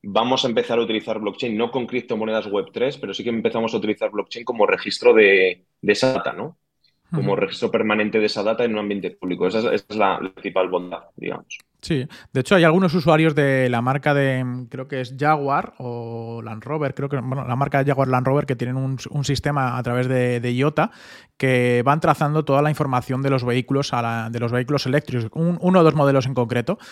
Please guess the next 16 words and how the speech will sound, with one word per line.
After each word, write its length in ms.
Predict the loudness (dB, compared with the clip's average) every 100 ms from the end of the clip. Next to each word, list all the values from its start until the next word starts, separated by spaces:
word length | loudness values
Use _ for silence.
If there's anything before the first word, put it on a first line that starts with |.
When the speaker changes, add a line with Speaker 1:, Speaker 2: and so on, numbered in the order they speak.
| -20 -14 -4
Speaker 2:
y, 460 | -2 -2 -4 -8
y 120 | -8 -4
son 200 | -2 0
aplicaciones 560 | 0 2 0 0 -4
que 380 | -2 -2 0 -2
están 200 | -2 0
utilizando 460 | 2 2 2 2 2
esos 240 | 2 0
usuarios, 420 | 0 4 4 4
esos 160 | 0 -2
propietarios 480 | -2 -4 -4 -2 -2
que 100 | 0
seguramente 480 | 0 0 -2 -2 -2
no, 180 | -2 -2
no 100 | -2
conozcan. 420 | -2 -2 -4 -10